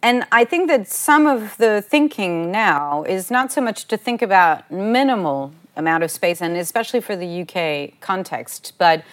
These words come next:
an adaptable amount of space. So a project that, um, I led was, was called The Good Home. One of the people that we worked with was Travis Perkins and Simon Saint, who, uh, works at Woods Bagot,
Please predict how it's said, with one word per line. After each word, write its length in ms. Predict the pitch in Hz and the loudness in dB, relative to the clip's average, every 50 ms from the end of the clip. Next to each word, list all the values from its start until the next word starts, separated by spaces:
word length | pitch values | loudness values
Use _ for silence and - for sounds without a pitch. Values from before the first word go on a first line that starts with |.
| - - - | -20 -10 -4
an 140 | - 208 208 | -2 0 2
adaptable 720 | 208 190 165 208 190 190 190 190 - - 202 170 175 160 160 | 2 2 2 4 4 4 4 2 0 -10 -8 -4 -4 -2 -2
amount 260 | 151 151 143 135 135 | -2 -4 -4 -6 -6
of 60 | 135 | -8
space. 320 | - - - 113 101 - | -10 -10 -10 -10 -10 -10
So 400 | - - - 156 147 143 139 139 131 - - - - - _ _ - | -12 -8 -4 -2 -2 -2 -2 -4 -6 -12 -20 -20 -20 -20 _ _ -4
a 80 | - | -4
project 720 | 160 - - 247 233 226 202 226 214 202 - - - - - | -4 2 6 6 6 8 6 4 2 0 -2 -10 -12 -4 2
that, 300 | 190 175 165 156 - - | 2 4 4 2 2 2
um, 520 | 151 156 156 156 151 147 147 143 135 135 - _ - | 2 4 4 4 2 2 0 -4 -4 -6 -8 _ 0
I 380 | 160 165 160 156 151 151 151 147 | 2 2 2 2 2 0 -2 -2
led 480 | - 180 196 196 190 190 185 170 165 160 | -2 2 4 6 6 4 2 -2 -8 -10
was, 220 | 165 156 - - | -10 -12 -12 -10
was 220 | - 151 147 - | -10 -8 -8 -8
called 320 | - - 185 165 156 147 147 | -2 4 4 4 4 4 0
The 100 | 147 147 | -6 -6
Good 200 | 151 - 285 - | -2 -2 0 0
Home. 440 | 226 190 190 170 170 175 190 185 175 - - - - - - - - - _ _ _ _ _ _ _ _ - | 0 0 0 0 0 -2 -4 -6 -10 -12 -20 -20 -20 -20 -20 -20 -20 -20 _ _ _ _ _ _ _ _ 0
One 260 | 190 220 226 233 240 | 4 4 6 6 6
of 100 | 226 208 | 4 2
the 80 | 208 | 2
people 260 | 175 208 208 175 196 185 | 2 0 0 2 4 4
that 100 | 180 175 | 4 4
we 100 | 180 185 | 4 4
worked 260 | 208 247 262 247 - | 4 4 4 4 4
with 240 | 247 233 226 - - | 2 2 2 2 0
was 160 | 190 165 - | -2 -2 -2
Travis 360 | - - 202 170 160 165 151 | 2 4 4 4 4 2 -4
Perkins 540 | - - 262 269 262 - 285 277 277 262 208 | 0 2 2 2 4 4 2 2 2 0 0
and 180 | 202 180 175 | -2 -4 -4
Simon 360 | 170 - 208 190 185 180 175 165 | -2 -2 -2 0 0 -2 -2 -4
Saint, 400 | - - 202 196 190 185 185 - | -4 -4 -2 -2 -2 -4 -6 -8
who, 400 | - - 196 185 180 170 170 170 | -8 -4 -2 -2 0 0 0 0
uh, 420 | - - 160 156 156 151 151 147 | 0 0 0 2 2 0 0 -2
works 280 | - 156 175 165 - - | -2 -2 -4 -4 -4 -8
at 160 | 160 - - | -12 -10 -8
Woods 240 | 151 175 185 170 170 | -4 -4 -4 -2 2
Bagot, 480 | - 175 170 185 185 196 190 170 - | 4 6 6 6 6 4 4 2 2